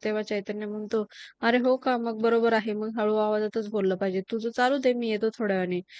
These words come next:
तर तो म्हणतो, "नाही, नाही, झालं आहे माझं बोलून, बोला ना, तुम्ही काय म्हणता?" तर चैतन्य म्हणतो, "अरे काही नाही, तुला कॉफी वगैरे घ्यायची का,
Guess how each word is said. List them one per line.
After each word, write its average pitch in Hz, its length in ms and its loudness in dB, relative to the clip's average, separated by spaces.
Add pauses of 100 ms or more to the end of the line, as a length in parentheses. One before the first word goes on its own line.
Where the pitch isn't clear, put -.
(200)
तर 214 180 2
तो 226 100 4
म्हणतो, 233 280 -2
"नाही, 247 180 -2
नाही, 254 180 -2
झालं 226 280 4
आहे 247 220 2
माझं 214 300 -2
बोलून, 214 300 0 (360)
बोला 254 240 6
ना, 269 120 0
तुम्ही 220 200 2
काय 220 200 4
म्हणता?" 214 400 -2
तर 196 100 -2
चैतन्य 208 440 -2
म्हणतो, 220 200 -4
"अरे 220 180 2
काही 247 240 0
नाही, 233 240 -2
तुला 214 180 0
कॉफी 220 280 -2
वगैरे 226 300 2
घ्यायची 220 340 0
का, 202 160 0